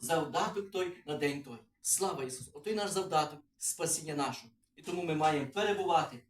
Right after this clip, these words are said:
в вірі і в любові Ісусі Христі, І цей залог, цей завдаток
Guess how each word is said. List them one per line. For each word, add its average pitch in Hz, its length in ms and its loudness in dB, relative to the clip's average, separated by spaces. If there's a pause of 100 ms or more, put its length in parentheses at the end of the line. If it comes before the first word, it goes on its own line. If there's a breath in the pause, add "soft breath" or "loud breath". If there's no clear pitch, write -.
(120)
в 147 200 -14
вірі 240 200 2
і 233 180 -2
в 220 40 -2
любові 196 400 0
Ісусі - 340 -6
Христі, - 400 -14 (300 loud breath)
І 180 80 -2
цей 175 400 2
залог, 156 580 2
цей 185 140 4
завдаток 185 600 2